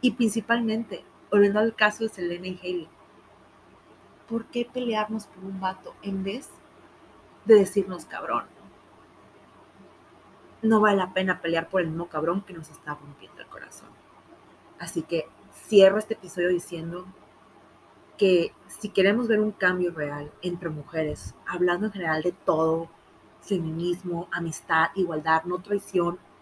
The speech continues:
que no haya más casos como el de Selena y Hailey, empecemos con el simplemente ser amigas y no criticarnos, ni humillarnos. Al contrario,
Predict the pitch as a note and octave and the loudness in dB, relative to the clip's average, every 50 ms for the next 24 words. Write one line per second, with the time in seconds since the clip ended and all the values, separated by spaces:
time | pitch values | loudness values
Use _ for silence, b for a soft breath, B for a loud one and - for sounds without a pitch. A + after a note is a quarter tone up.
0 | _ _ - - - - - G#3+ G#3 A#3+ C4 D#4 D#4+ D#4 D4+ C#4+ - B3 A#3+ - | _ _ -20 -20 0 4 4 6 6 6 6 6 6 4 2 0 -2 -6 -8 -8
1 | - - - G3 F#3 F3 E3 - - E3 F3 F#3 G3+ G3 - A#3+ A#3 A#3 G#3 - | -8 -8 -6 -4 -2 -2 -4 -4 -4 -4 -4 -4 -4 -6 -6 -6 -4 -4 -6 -6
2 | - - G3+ F#3 F#3 F#3 F#3 F3 - - F#3 F3+ F#3 G#3 G3+ - - F#3+ E3+ E3 | -8 -8 -6 -6 -6 -6 -8 -10 -8 -6 -6 -6 -6 -6 -6 -4 -4 -4 -4 -4
3 | D#3+ D3 C#3+ - - - - - - - - - - - - - - - - A#3 | -8 -10 -10 -16 -20 -20 -20 -20 -20 -20 -20 -20 -20 -20 -20 -20 -14 -2 0 0
4 | G#3 G3+ A#3 A3 G#3+ G#3 G#3 G#3+ A3 - A#3 A#3 A3+ - - - - - F#3 F3+ | 2 2 0 0 0 0 -2 -2 -4 -6 -8 -12 -12 -14 -14 -12 -4 -2 0 0
5 | G#3+ - - - E3 D3+ D3+ D#3+ E3+ F3 E3+ D#3+ E3+ F3+ F#3+ - - - - - | 0 -4 -8 -12 -10 -8 -4 -2 -2 -2 -2 -4 -6 -8 -10 -14 -18 -20 -20 -20
6 | - - - - - - - - - A#3 G#3 F#3+ F#3+ F#3+ F#3 F3+ F3+ G3+ A3+ - | -20 -20 -20 -20 -20 -20 -20 -2 2 4 4 4 4 4 4 2 2 0 -4 -10
7 | - - - - _ - _ - G3 F#3 - - - - D3 C#3 - C#3+ - - | -18 -20 -20 -20 _ -20 _ -6 -6 -6 -6 -12 -6 -4 -4 -4 -4 -8 -16 -20
8 | - - - - - - - - - - - - - - - - - - - F#3+ | -20 -20 -20 -20 -20 -20 -20 -20 -20 -20 -20 -20 -20 -20 -20 -20 -20 -6 0 4
9 | G3+ G#3 B3 - - - F3+ E3 D#3 D3 D3 C#3+ C#3 C#3+ C#3+ - - - - - | 4 4 4 2 -2 -6 -6 -6 -4 -4 -2 -2 -4 -6 -8 -14 -20 -20 -20 -20
10 | - - - - - - - - F#3+ F3+ F3+ F3 D#3+ D3+ - E3+ D#3 D3 - C#3+ | -20 -20 -20 -20 -20 -2 2 4 4 4 2 0 -4 -6 -6 -6 -8 -8 -8 -10